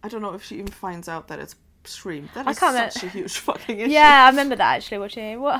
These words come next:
Speaker 2: can't remember which one that w-, one is.
Speaker 1: I don't, I think it might have been the first
Speaker 2: Ah,
Speaker 1: one.
Speaker 2: yeah, probably.
Speaker 1: But, um,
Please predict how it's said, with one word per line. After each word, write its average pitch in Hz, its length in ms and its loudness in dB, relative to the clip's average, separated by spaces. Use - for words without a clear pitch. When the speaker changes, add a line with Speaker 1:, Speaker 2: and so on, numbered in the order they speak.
Speaker 2:
can't - 180 -14
remember 202 140 -10
which 196 160 -10
one 202 120 -10
that 196 100 -10
w-, - 160 -16
one 214 240 -10
is. - 260 -16
Speaker 1:
I 202 100 -12
don't, - 200 -16
I - 40 -20
think 233 240 -14
it 190 60 -12
might 185 100 -14
have 180 120 -20
been 208 160 -14
the 185 60 -16
first - 560 -20
Speaker 2:
Ah, 294 300 2
Speaker 1:
one. 190 180 -16
Speaker 2:
yeah, - 140 -8
probably. - 320 -16
Speaker 1:
But, 196 180 -10
um, 202 400 -8